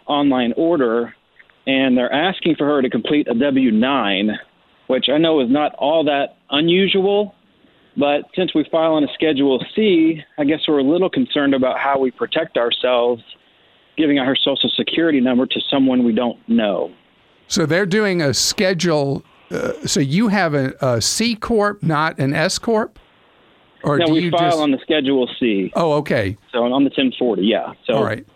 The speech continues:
Speaker 1: it's not incorporated.
Speaker 2: So it's not incorporated. So there's no problem with her giving the social?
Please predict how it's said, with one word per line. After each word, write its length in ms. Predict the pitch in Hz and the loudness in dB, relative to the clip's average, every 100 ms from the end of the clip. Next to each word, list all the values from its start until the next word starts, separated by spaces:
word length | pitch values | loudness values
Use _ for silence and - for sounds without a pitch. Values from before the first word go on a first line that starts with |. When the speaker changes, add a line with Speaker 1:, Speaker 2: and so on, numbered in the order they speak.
| _ - | _ -6
Speaker 1:
it's 220 | 117 - | -4 0
not 160 | 131 127 | 0 0
incorporated. 520 | - 113 - 90 85 | -2 -4 -2 0 0
Speaker 2:
So 100 | 151 | 0
it's 120 | 127 | 0
not 240 | 214 190 185 | 0 0 0
incorporated. 720 | 147 180 127 165 131 123 123 | 0 -2 0 0 0 0 -2
So 160 | 185 | -2
there's 300 | 165 180 143 | 0 0 0
no 180 | 170 196 | 0 0
problem 540 | - 208 156 151 143 127 | -2 -2 0 0 0 0
with 140 | 123 | 0
her 180 | 147 127 | 0 0
giving 340 | 131 135 117 | 0 0 0
the 80 | 107 | 0
social? 460 | - 113 101 - | 0 -2 -2 -6